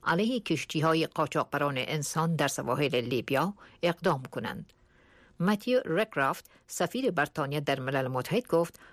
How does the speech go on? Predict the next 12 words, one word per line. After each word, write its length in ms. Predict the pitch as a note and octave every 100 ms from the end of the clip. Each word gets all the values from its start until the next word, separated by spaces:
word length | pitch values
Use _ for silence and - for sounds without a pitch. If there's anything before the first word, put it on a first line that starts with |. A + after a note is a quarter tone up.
| -
"شورای 460 | - D#3+ G#3 B3
امنیت 400 | B3+ D3+ D3 F3+
ملل 320 | D3+ C3 C3+ B2+
متحد 400 | C3 D#3 F#3 -
امروز 440 | D#3+ C#3 D3+ A3 -
در 160 | D3
مورد 320 | C3+ C3+ G#3
این 140 | E3+ C#3
پیشنهاد 600 | C#3+ B2+ - B2+ D3+ - - - D3 D3
بحث 280 | F3 D3+
خواهد 260 | - - -
کرد." 280 | - F#2+